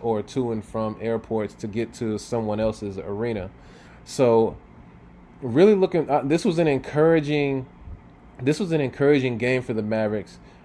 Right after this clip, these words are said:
Um, they should definitely feel good about what they can do coming in the next game. Shooting at such a high clip and knocking down those shots,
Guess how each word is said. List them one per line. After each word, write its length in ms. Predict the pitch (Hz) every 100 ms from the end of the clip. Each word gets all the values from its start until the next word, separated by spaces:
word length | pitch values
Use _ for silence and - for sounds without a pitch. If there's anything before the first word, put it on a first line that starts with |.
| -
Um, 180 | 110 107
they 160 | 123 139
should 300 | - 131 110
definitely 400 | 139 139 139 131
feel 280 | - 135
good 280 | 117 117 131
about 320 | 131 120 117
what 180 | 113 120
they 140 | 120 117
can 180 | 120
do 180 | 113 127
coming 320 | 117 123 120
in 120 | 120 117
the 60 |
next 280 | 113 117 -
game. 460 | 113 120 131 135 135 - - - - - - -
Shooting 720 | - - 165 185 175 165 -
at 220 | 135 123
such 340 | - 147 151 147
a 80 | 123
high 300 | 143 135 135
clip 440 | - 143 143 143
and 200 | 123 117
knocking 280 | 123 131 131
down 220 | 127 127
those 180 | 123 117
shots, 560 | - 123 127 - -